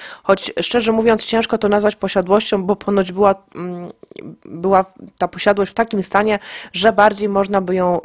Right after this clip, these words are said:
nazwać ruderą niż, y, posiadłością. Sam Fraser był, y, wegetarianinem, kolekcjonował broń i zażywał, jak wielu wówczas młodych ludzi, narkotyki.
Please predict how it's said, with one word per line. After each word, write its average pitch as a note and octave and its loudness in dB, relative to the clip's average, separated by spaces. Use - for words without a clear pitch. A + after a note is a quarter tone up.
nazwać F#3 2
ruderą F3 2
niż, D#3 -6
y, - -14
posiadłością. E3+ 0
Sam A#3+ 2
Fraser A3 2
był, F#3+ 4
y, F3 2
wegetarianinem, F#3+ 0
kolekcjonował F3+ -2
broń F#3+ 2
i A#3 0
zażywał, G#3 2
jak F3+ -2
wielu G#3 2
wówczas F3+ -6
młodych F3 -6
ludzi, F3 -2
narkotyki. G#3+ 0